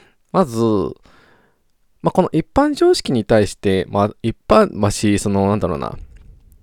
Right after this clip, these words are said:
「それって当たり前だよね」とか、「それって常識だよね」っていう風に言うのは基本的に嫌いなんですけど、人によって常識とかって違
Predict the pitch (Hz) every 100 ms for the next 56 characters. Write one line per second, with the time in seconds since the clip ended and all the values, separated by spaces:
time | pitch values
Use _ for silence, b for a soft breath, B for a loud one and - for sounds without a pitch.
0 | _ - _ _ - - 120 202 - -
1 | 127 165 190 196 202 208 190 104 95 147
2 | - - - 113 151 143 127 160 - 190
3 | 202 131 95 - _ _ - 107 120 98
4 | 110 101 92 - 175 170 170 143 127 -
5 | 143 156 127 - - 85 - 113 117 117
6 | 101 104 - - - - - 98